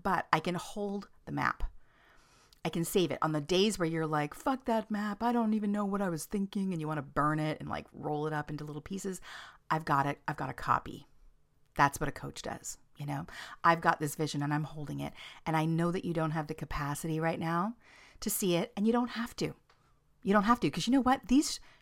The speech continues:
shitstorms of the breakups, the <laughs> divorces, they're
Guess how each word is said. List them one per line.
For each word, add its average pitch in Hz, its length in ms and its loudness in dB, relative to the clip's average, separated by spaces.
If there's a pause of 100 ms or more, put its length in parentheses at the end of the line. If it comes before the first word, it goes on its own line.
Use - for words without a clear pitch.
(240)
shitstorms 240 640 2
of 147 120 0
the - 80 -8
breakups, 180 460 -2
the 156 80 -4
<laughs> - 80 -8
divorces, - 520 4
they're 240 220 -4